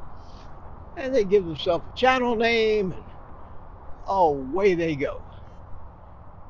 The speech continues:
You know, kinda like yesterday I couldn't even spell YouTuber, now I are one. And then the reality hits you.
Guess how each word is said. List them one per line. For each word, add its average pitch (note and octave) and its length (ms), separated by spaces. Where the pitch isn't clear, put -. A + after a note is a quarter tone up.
You F3+ 120
know, B2 160
kinda C3+ 320
like B2 260
yesterday G3 720
I F3 220
couldn't A3 240
even F#3+ 320
spell G#3+ 480
YouTuber, E3+ 720
now E3+ 260
I D#3+ 180
are D3+ 400
one. A#2 540
And B3+ 80
then C4+ 140
the G3 80
reality C#3+ 640
hits B2+ 280
you. - 120